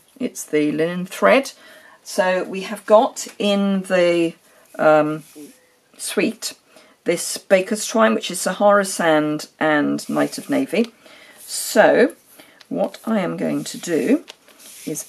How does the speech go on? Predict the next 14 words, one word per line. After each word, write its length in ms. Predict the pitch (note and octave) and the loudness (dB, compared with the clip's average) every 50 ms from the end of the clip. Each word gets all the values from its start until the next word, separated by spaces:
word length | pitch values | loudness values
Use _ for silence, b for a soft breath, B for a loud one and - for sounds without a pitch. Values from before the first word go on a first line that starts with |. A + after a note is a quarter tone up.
| - - | -6 -2
emulate 640 | G3 G3 A3 B3+ B3+ A#3 F#3 F3+ E3+ - - - - | 0 2 4 4 4 4 4 4 2 2 -2 -10 -16
the 220 | D#3+ D#3 - E3 | -12 -4 -2 0
linen 380 | D#3+ D#3 D#3+ D#3 D3+ D3 D3 D3+ | 0 2 0 2 0 -2 -2 -4
thread 600 | - - - - - D#3+ - - A3 G#3+ - - - - _ - - - B B B B B B B B B B B B B B B B B _ _ | -8 -14 -12 -4 -4 -2 0 0 -2 -4 -6 -10 -14 -18 _ -20 -20 -20 B B B B B B B B B B B B B B B B B _ _
by 520 | - - D#3+ D#3 - - G3+ B3 D4 C4+ - _ B B B B B B B B B _ _ _ _ _ - | -4 -2 -2 -2 0 2 2 2 2 0 -4 _ B B B B B B B B B _ _ _ _ _ -20
wrapping. 800 | F#3+ E3 D#3+ - C4 C4+ - - - G#3+ A#3 C4 A3+ C#4+ C#4+ - _ _ _ _ _ _ _ _ _ _ _ _ _ _ _ _ _ _ _ - - - _ _ | -16 -2 0 0 0 0 -2 -6 -6 -4 -2 0 0 0 -2 -4 _ _ _ _ _ _ _ _ _ _ _ _ _ _ _ _ _ _ _ -16 -16 -16 _ _
Now, 140 | - - A3+ | -14 -14 -12
where 160 | - G3+ A#3 | -10 -8 -8
am 100 | C4+ D4+ | -6 -8
I 60 | D#4+ D4+ | -8 -8
gonna 180 | - B3+ A#3+ | -6 -6 -6
want 240 | A3 A3+ A3+ - - | -4 -6 -8 -8 -10
the 100 | G#3 G3 - _ _ | -16 -20 -20 _ _
bow? 420 | - - F3 - - A#2+ - - | -12 -12 -12 -12 -12 -14 -16 -18